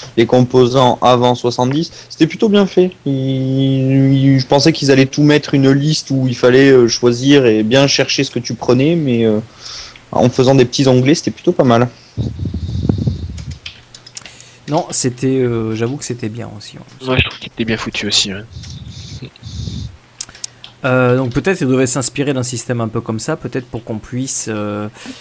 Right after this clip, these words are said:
Speaker 2: je sais pas, avoir, euh, un sorte de système, euh, d'échange entre guildes, entre copains, euh, tu vois, le, par ce biais de ce petit,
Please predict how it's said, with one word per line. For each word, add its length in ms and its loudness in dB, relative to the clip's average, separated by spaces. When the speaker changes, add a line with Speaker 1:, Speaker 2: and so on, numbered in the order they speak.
Speaker 2:
je 140 -10
sais 160 -2
pas, 240 -2
avoir, 600 2
euh, 260 -2
un 40 -4
sorte 360 -6
de 160 -6
système, 640 -4
euh, 400 -6
d'échange 560 -4
entre 260 -6
guildes, 440 -4
entre 260 -8
copains, 640 0
euh, 600 -6
tu 100 -16
vois, 280 0
le, 200 -6
par 220 -10
ce 100 -10
biais 220 -4
de 100 -6
ce 140 -12
petit, 400 -6